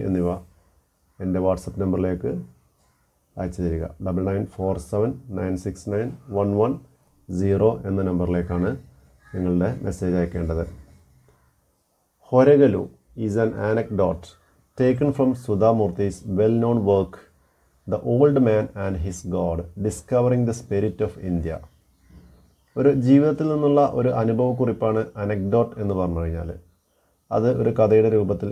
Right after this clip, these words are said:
ഇവിടെ അവതരിപ്പിച്ചിരിക്കുന്നു. ഈ ഹൊരഗലു എന്നുള്ളത് സുധാമൂർത്തി രചിച്ച The Old Man and His God, Discovering the Spirit of India എന്ന പുസ്തകത്തിൽ നിന്നും എടുത്തിട്ടുള്ളതാണ്.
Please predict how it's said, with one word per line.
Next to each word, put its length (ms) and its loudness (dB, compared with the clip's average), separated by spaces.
ഇവിടെ 220 0
അവതരിപ്പിച്ചിരിക്കുന്നു. 760 -4
ഈ 140 -2
ഹൊരഗലു 420 6
എന്നുള്ളത് 380 2
സുധാമൂർത്തി 560 6
രചിച്ച 260 -2
The 80 0
Old 300 4
Man 160 2
and 100 2
His 120 -8
God, 240 4
Discovering 520 2
the 120 -2
Spirit 400 -2
of 40 -4
India 260 0
എന്ന 220 -2
പുസ്തകത്തിൽ 460 -2
നിന്നും 220 0
എടുത്തിട്ടുള്ളതാണ്. 640 0